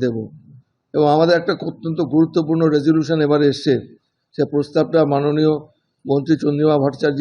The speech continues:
দিয়ে, দিয়েছেন যে আমাদের, আপনারা জানেন, কলকাতা এয়ারপোর্ট থেকে ইউরোপিয়ান কান্ট্রিজ এবং ব্রিটিশ এয়ারওয়েজ যেটা ছিল, যা লন্ডনে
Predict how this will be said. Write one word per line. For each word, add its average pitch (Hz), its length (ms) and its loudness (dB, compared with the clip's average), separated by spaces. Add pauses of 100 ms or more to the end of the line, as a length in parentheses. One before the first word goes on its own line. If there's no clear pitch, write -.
(100)
দিয়ে, 143 140 0 (100)
দিয়েছেন 147 360 2 (680)
যে 143 60 -2 (100)
আমাদের, 156 300 2
আপনারা 160 320 -2
জানেন, 165 180 2 (120)
কলকাতা 143 360 0
এয়ারপোর্ট 151 460 0
থেকে 135 200 0 (480)
ইউরোপিয়ান 156 580 2
কান্ট্রিজ 151 380 -2 (120)
এবং 151 140 0 (720)
ব্রিটিশ 147 360 0 (240)
এয়ারওয়েজ 160 380 2
যেটা 151 240 0
ছিল, 151 100 -2 (100)
যা 147 80 2 (100)
লন্ডনে 147 320 2